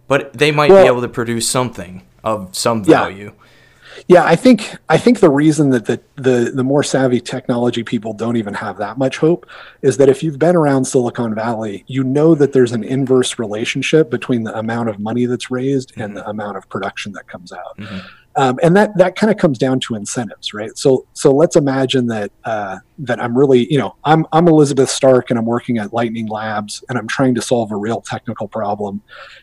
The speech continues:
Speaker 2: And I'm, I'm thinking, "I want as much ownership of this company long-term as possible, so I'm gonna raise as little as possible,"
Speaker 1: Mm-hmm.
Speaker 2: right? So she took money from Jack Dorsey of Twitter and some other folks, but she's not stupid. She knows that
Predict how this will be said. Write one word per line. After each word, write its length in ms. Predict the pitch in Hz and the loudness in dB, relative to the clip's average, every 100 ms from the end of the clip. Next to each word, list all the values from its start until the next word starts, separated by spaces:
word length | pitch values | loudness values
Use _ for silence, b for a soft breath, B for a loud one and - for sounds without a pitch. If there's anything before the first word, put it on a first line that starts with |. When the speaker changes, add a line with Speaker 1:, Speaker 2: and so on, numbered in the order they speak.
| B | B
Speaker 2:
And 320 | 160 139 135 131 | 0 2 2 2
I'm, 300 | 147 139 135 _ - | 2 2 -2 _ -4
I'm 160 | 147 147 | -2 2
thinking, 540 | 175 160 160 143 139 - | 2 4 4 4 0 -4
"I 160 | - 180 | 2 6
want 380 | 175 180 185 151 | 6 6 4 2
as 120 | 127 | 0
much 300 | 131 147 151 143 | 2 0 0 0
ownership 420 | 139 143 143 131 | 0 2 0 0
of 100 | 113 | -4
this 140 | 113 | -4
company 360 | - 123 123 117 | -4 -4 -2 -2
long-term 520 | 104 107 113 127 113 | -2 -4 -4 -4 -4
as 100 | 101 | -6
possible, 520 | - 120 110 110 190 | -6 -6 -6 -8 -8
so 160 | - 240 | -4 0
I'm 80 | 156 | 4
gonna 140 | 160 | 6
raise 340 | 127 135 135 | 6 6 4
as 100 | 120 | 0
little 340 | 104 117 127 117 | -2 2 2 2
as 80 | 101 | -2
possible," 460 | 104 - - - | -10 -12 -16 -18
Speaker 1:
Mm-hmm. 160 | 101 104 | -16 -12
Speaker 2:
right? 180 | 95 - B B B | -12 -12 B B B
So 160 | - 135 | 2 2
she 180 | - 190 | 4 4
took 240 | 190 175 | 4 4
money 240 | 151 143 | 4 2
from 220 | 131 123 110 | 2 -2 0
Jack 320 | 131 127 - | 0 -2 -4
Dorsey 480 | 123 123 - 123 113 | -2 0 0 -2 -2
of 100 | 101 | -4
Twitter 380 | - 143 135 | -2 0 2
and 120 | 120 95 | 0 -4
some 120 | 120 | -4
other 180 | 123 110 | -2 -4
folks, 400 | - 98 - - B B B | -4 -8 -8 -14 B B B
but 100 | - | 2
she's 180 | 156 208 | 4 6
not 220 | 247 240 | 6 4
stupid. 460 | - - 196 202 - | 2 4 4 4 -6
She 300 | - - 208 | -10 2 4
knows 400 | 214 175 196 131 | 6 10 8 8
that 240 | 113 107 | 2 -4